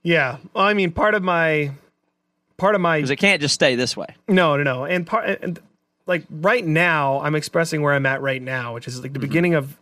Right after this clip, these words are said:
Speaker 1: of writing a record where I don't know what it's gonna be. I don't know what's gonna come out of me, and it's probably gonna be a lot of embarrassing shit that I don't want to have to experience,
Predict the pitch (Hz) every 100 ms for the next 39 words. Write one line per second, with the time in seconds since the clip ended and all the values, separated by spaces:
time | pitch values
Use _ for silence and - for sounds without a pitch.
0 | - 139 139 143 135 131 135 139 123 131
1 | 127 127 147 147 143 139 135 127 143 165
2 | - 175 160 151 151 147 147 143 147 151
3 | 143 139 143 143 _ - 160 165 175 165
4 | 160 156 156 151 156 151 147 151 147 156
5 | 156 139 - 151 147 147 156 151 143 143
6 | 156 160 160 - - 151 156 147 143 147
7 | - _ _ _ _ _ 147 147 151 160
8 | _ _ _ - - 151 147 143 151 156
9 | - 160 151 139 135 135 -